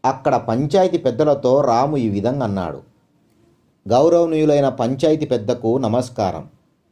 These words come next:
అయ్యా, గొయ్యిలో ధనం దాచిన సంగతి నాకు, రాజుకు తప్ప ఇతరులకు తెలియదు. కానీ ఇప్పుడు మా ధనం అక్కడ లేదు. కాబట్టి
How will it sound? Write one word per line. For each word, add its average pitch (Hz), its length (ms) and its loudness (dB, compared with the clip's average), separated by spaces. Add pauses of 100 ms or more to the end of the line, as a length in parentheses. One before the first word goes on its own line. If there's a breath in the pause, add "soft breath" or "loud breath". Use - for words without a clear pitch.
(420)
అయ్యా, 117 440 2 (640)
గొయ్యిలో 165 540 4
ధనం 170 400 -2
దాచిన 147 340 2
సంగతి 127 520 -2
నాకు, 131 480 0
రాజుకు 127 480 0
తప్ప 113 300 -2
ఇతరులకు 135 800 -2
తెలియదు. 107 420 -2 (840)
కానీ 175 260 0
ఇప్పుడు 160 300 0
మా 139 200 0
ధనం 131 280 0
అక్కడ 127 220 -2
లేదు. 104 420 0 (800)
కాబట్టి 123 560 -2